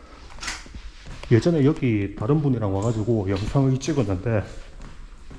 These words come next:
그때는 별로 꺼질 만한 영상이 없어가지고 지금 다시 와,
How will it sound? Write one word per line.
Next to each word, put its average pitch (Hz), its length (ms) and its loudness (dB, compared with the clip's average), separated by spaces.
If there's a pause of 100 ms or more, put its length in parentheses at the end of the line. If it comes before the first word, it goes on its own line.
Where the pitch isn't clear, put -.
(360)
그때는 101 500 -4
별로 107 260 -2
꺼질 165 240 -2
만한 101 240 0
영상이 101 340 0
없어가지고 117 560 0 (1040)
지금 104 300 -2
다시 107 220 -2
와, 101 140 0